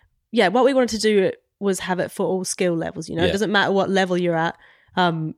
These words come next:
Speaker 1: everyone can come and sort of ride in the same place and just, like, get hyped up by seeing each other ride and riding with new people, meeting new people, and that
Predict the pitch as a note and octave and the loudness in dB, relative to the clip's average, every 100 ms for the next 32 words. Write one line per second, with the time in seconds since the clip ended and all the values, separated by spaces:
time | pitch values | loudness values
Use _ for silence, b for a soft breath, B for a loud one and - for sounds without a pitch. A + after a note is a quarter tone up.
0 | _ - F#3 F#3+ F3+ F#3+ F#3 E3+ E3+ E3 | _ -6 -4 -2 -2 -4 -2 -2 -2 -2
1 | F#3 F3+ F3+ E3+ F3 E3+ - F3 F3 - | -4 0 2 2 0 0 0 0 -2 -2
2 | E3+ E3+ F3 E3 E3 - D#3+ - - B | 0 0 -4 -4 -2 0 -2 -2 -12 B
3 | B - G3 D#3 F3+ - F#3 E3+ - D3+ | B -2 -2 0 -2 0 0 0 -2 -2
4 | - F3 D#3 - E3 E3 E3 D#3 D3 D#3 | -2 -2 -4 -4 -4 -2 -2 -2 -4 -4
5 | D3+ D#3+ D#3+ F3 F3+ - G3+ G3 G3+ G3 | -2 -4 -4 -4 -4 0 0 0 -2 0
6 | G3 F#3+ F#3+ F3+ G3+ F#3 F#3 F3 E3+ - | -2 -2 -6 -4 -2 -2 0 0 0 -2